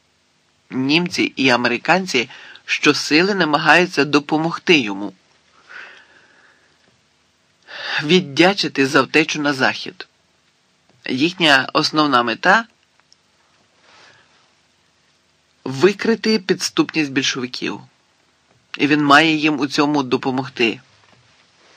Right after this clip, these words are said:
А вони за це його виправдають. На третій день він побачив у залі Ярослава Стецька, його дружину Славу.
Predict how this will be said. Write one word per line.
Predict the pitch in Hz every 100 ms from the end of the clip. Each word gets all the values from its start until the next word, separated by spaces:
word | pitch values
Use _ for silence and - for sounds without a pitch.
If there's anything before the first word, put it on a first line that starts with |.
| _ _ _ _ _ _ _
А | -
вони | 139 170 262 311
за | 156 127
це | - 131 123 - -
його | 131 127 139 180 254 254 - _
виправдають. | - 131 151 - 139 131 135 123 127 - _ _ _ _ _ _ _ -
На | 151
третій | 185 254 277 196
день | 143 160 196 233 - - -
він | 120 170 202
побачив | 175 139 170 175 135 131
у |
залі | 127 143 202 202 196 185
Ярослава | 139 147 156 - 151 151
Стецька, | 147 - 151 - - 76 - _ _ _ _ - - - -
його | 131 151
дружину | 143 143 139 185 185 190 -
Славу. | - - 151 - - -